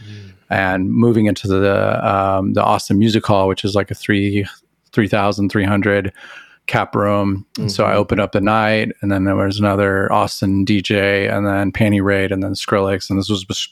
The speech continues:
Speaker 2: before Skrillex even knew how to D J.
Speaker 1: Wow.
Speaker 2: Just on a trigger finger,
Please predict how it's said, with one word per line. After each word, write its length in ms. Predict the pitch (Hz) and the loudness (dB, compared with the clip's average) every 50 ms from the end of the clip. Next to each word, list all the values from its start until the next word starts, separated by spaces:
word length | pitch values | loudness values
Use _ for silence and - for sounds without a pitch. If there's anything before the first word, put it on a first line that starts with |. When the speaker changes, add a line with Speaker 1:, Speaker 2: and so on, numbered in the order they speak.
| _ | _
Speaker 2:
before 220 | _ - - 107 98 | _ -6 -2 -2 -2
Skrillex 420 | - - - 107 104 95 - - | -2 0 -2 0 0 -2 -2 -2
even 160 | 104 92 95 | -2 0 0
knew 80 | 98 95 | 0 0
how 100 | 90 90 | -2 -2
to 60 | 87 85 | -4 -4
D 240 | 85 104 104 101 | -4 -2 0 0
J. 320 | 92 98 95 92 95 95 92 _ - - | 0 0 0 0 0 -2 -4 _ -2 0
Speaker 1:
Wow. 380 | 107 101 98 98 95 92 92 | 0 2 2 0 0 0 0
Speaker 2:
Just 200 | 104 113 - - | 0 0 0 0
on 140 | 120 110 104 | 0 0 0
a 80 | 104 95 | -2 -2
trigger 360 | - - - 131 110 120 107 | -2 -2 0 0 2 0 0
finger, 600 | - - 120 110 107 104 104 107 107 95 98 | 0 0 0 2 2 2 2 2 0 -2 -4